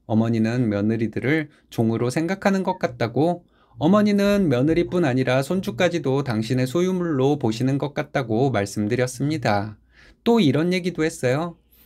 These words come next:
어머님 때문에 저와 남편의 관계마저 흔들렸었다고요. 어머님의 마인드가 이러하신데 저와 잘 지내기는 어려울 것 같으니 서로 기본돌이만 하고 살자고 말씀드리고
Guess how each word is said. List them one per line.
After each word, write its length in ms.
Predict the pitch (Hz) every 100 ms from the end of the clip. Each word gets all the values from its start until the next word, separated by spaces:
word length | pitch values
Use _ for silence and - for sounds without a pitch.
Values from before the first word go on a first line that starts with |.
| _
어머님 400 | 135 185 214 220
때문에 500 | 214 202 202 185 180
저와 320 | 180 127 131
남편의 480 | 135 104 110 135 135
관계마저 540 | 123 104 123 139 131 131
흔들렸었다고요. 1200 | 165 185 185 175 165 - 110 107 98 120 156 - _ - - -
어머님의 520 | 123 165 185 190 185
마인드가 480 | 127 107 139 165 143
이러하신데 880 | 107 143 180 - 131 120 180 165 - _ -
저와 280 | 180 202
잘 240 | 202 175 170
지내기는 580 | - 147 165 165 165 160
어려울 380 | 107 110 123
것 160 | 131 143
같으니 580 | 131 - 104 113 156 143 _
서로 460 | - - 170 170 175
기본돌이만 720 | 175 110 127 143 147 151 147
하고 220 | 156 160
살자고 640 | 160 175 175 117 127 151 160
말씀드리고 960 | 107 101 - 107 101 95 101 123 160